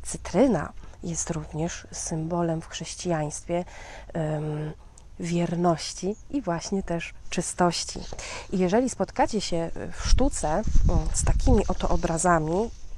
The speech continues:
położę, o, tu trochę wiatr wieje, na których jest kobieta, rodzina z małym dzieckiem przy cytrynie,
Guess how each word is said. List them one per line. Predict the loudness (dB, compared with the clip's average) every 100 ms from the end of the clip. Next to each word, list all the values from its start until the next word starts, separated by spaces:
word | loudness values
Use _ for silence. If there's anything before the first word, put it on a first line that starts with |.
| -6 -4 -2 -2 -2 0 -2 -2 0
położę, | 4 4 4 0
o, | -2
tu | -2 -4
trochę | -4 -6 -6
wiatr | -6 -6 -2
wieje, | 0 0 -2 -6 -4 -4 -4 -4 -6 -14 -16 -14 -10 -6 -6 -4 -6 -4 -4 -6 -8 -10 -12 -14 -10 -10 -10 -8 -8 -6 -8 -10 -10 -6 -4 -4 -2 2
na | 2 2
których | 2 4 6 4 0 -8 -10 -8
jest | -6 -4 -6 -8 -18 -18 -16 -14 -14 -14 -16 -16 -16 -16 -16 -12
kobieta, | -10 -2 2 2 0 -6
rodzina | -6 -4 -2 0 0 -2
z | -4
małym | -2 -2 -2 -2
dzieckiem | -4 -4 -4 -6 -8
przy | -6 -6
cytrynie, | -4 -6 -4 -2 -2 -4 -6